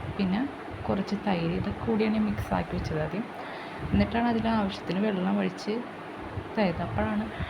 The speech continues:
വെള്ളം ഒഴിച്ച് കുഴച്ചുകൊണ്ടിരിക്കുമ്പോഴാണ് നമ്മുടെ ഓയിൽ ഒഴിച്ചിട്ടില്ലാത്ത കാര്യം ഓർമ്മ വന്നത്.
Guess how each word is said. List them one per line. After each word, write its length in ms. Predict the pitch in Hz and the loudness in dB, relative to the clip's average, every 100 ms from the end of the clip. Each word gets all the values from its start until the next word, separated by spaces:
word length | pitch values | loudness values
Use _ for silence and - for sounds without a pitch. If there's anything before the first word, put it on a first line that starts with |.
| - - | -6 -6
വെള്ളം 260 | 185 185 | -2 0
ഒഴിച്ച് 280 | 220 226 - | 0 -2 -2
കുഴച്ചുകൊണ്ടിരിക്കുമ്പോഴാണ് 880 | - 226 208 214 220 214 202 196 190 208 208 - - - - | 0 0 2 2 2 2 2 2 2 0 -4 -8 -10 -8 2
നമ്മുടെ 280 | 196 175 175 | 2 4 4
ഓയിൽ 360 | 190 175 175 170 214 226 - - | 4 2 0 -2 -2 -2 -6 -4
ഒഴിച്ചിട്ടില്ലാത്ത 680 | 190 190 - 185 185 180 170 | 0 0 -2 -4 0 -2 -2
കാര്യം 360 | 175 170 170 220 - 202 | -4 -4 -4 -4 -2 2
ഓർമ്മ 320 | 190 160 165 | 2 0 -2
വന്നത്. 300 | 170 165 156 | 0 -2 -2